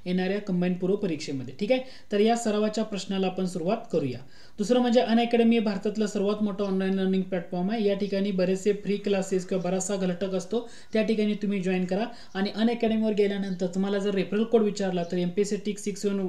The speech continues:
वन सिक्स हा referral कोड टाका, म्हणजे तुमचा जो free active plan आहे त्या ठिकाणी activate होईल. तर अनअकॅडमीला नक्की join करा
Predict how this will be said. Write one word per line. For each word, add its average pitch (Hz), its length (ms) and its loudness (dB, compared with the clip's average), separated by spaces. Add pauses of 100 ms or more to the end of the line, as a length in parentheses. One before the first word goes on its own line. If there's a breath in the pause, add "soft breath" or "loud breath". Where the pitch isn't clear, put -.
वन 180 320 0
सिक्स 185 280 -4
हा 180 60 0
referral 180 260 -2
कोड 170 260 -2
टाका, 208 260 -6 (320 loud breath)
म्हणजे 190 180 2
तुमचा 196 300 0
जो 214 120 4 (100)
free 226 140 6
active 226 280 0
plan 185 240 0
आहे 185 80 0
त्या 180 160 -4
ठिकाणी 170 400 -4
activate 156 400 -6
होईल. 208 240 0 (280 loud breath)
तर 214 40 0
अनअकॅडमीला 240 600 2
नक्की 233 340 2
join 220 200 4
करा 220 180 2